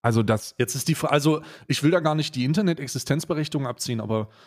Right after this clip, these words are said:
Speaker 2: ich würd zumindest mal
Speaker 1: Ich
Speaker 2: in
Speaker 1: schon,
Speaker 2: Frage
Speaker 1: aber auf
Speaker 2: stellen,
Speaker 1: Twitch
Speaker 2: ob man
Speaker 1: schon, auf, auf jeden Fall, weil dafür haben wir ja die Regeln. So, ich bin, ich meine, ich bin ja
Speaker 2: Aber
Speaker 1: sowieso
Speaker 2: ich rede eher, ich würde eher sagen, ich würde eher sagen, ähm,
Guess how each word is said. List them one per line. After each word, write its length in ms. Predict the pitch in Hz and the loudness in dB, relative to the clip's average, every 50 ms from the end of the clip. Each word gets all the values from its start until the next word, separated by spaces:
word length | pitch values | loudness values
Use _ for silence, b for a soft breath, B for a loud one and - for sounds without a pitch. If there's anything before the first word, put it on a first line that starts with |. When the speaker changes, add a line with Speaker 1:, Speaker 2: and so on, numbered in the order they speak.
| b b b | b b b
Speaker 2:
ich 160 | - 120 - | -6 -4 -2
würd 140 | 139 139 - | -2 -2 0
zumindest 420 | - 143 139 139 143 139 - - | 0 0 0 0 0 -2 -2 0
mal 60 | 131 127 | 0 0
Speaker 1:
Ich 60 | 127 | 2
Speaker 2:
in 60 | 123 | 2
Speaker 1:
schon, 160 | 202 196 185 | 2 2 2
Speaker 2:
Frage 180 | - 123 135 135 | 2 2 2 4
Speaker 1:
aber 120 | 120 131 131 | 4 4 4
auf 60 | 131 | 4
Speaker 2:
stellen, 60 | 127 127 | 4 4
Speaker 1:
Twitch 200 | 147 156 151 139 | 4 4 4 4
Speaker 2:
ob 60 | 131 | 4
man 0 | |
Speaker 1:
schon, 280 | 151 156 143 110 101 - _ - | 4 4 2 2 -2 -6 _ -8
auf, 160 | - 101 - | -8 -6 -2
auf 160 | - 110 - | -2 -2 0
jeden 180 | 127 135 131 120 | 2 2 2 2
Fall, 300 | - 135 139 127 110 - | 2 2 2 4 4 4
weil 140 | 117 123 127 - B B B B B - | 4 4 4 2 B B B B B 0
dafür 260 | 139 147 - 175 139 | 2 4 4 6 6
haben 140 | 156 180 175 | 6 6 6
wir 80 | 143 | 6
ja 120 | 107 95 90 | 6 6 4
die 80 | 101 104 | 4 4
Regeln. 440 | 92 101 101 95 95 87 92 92 - B B B B B B B | 4 4 4 4 4 4 2 0 -2 B B B B B B B
So, 320 | - 127 127 127 123 - | 4 6 8 8 6 6
ich 120 | 127 113 | 4 4
bin, 120 | - 139 135 | 4 4 6
ich 80 | 123 | 6
meine, 160 | 143 147 147 147 | 6 6 6 6
ich 60 | - | 6
bin 80 | 151 147 | 6 4
ja 80 | 143 127 127 | 4 6 6
Speaker 2:
Aber 180 | 139 135 180 - | 6 6 6 8
Speaker 1:
sowieso 100 | 156 - | 8 8
Speaker 2:
ich 160 | 180 180 190 | 8 8 6
rede 180 | 214 247 254 | 6 6 6
eher, 300 | 214 202 208 214 208 185 - | 6 6 6 4 4 4 4
ich 160 | 202 180 - 208 | 2 2 4 4
würde 140 | 214 208 180 | 4 4 4
eher 180 | 190 196 196 | 4 4 4
sagen, 280 | 165 180 175 170 170 175 | 4 2 2 0 0 -4
ich 140 | 160 - - | -4 -2 -2
würde 120 | 175 156 | -2 0
eher 160 | 147 165 160 156 | 2 2 2 2
sagen, 420 | 135 151 143 139 135 139 135 123 b b b b b b b | 2 2 2 2 2 -2 -4 -4 b b b b b b b
ähm, 560 | 135 127 127 123 123 120 120 117 113 110 123 | 4 4 4 4 2 2 0 0 0 -2 -6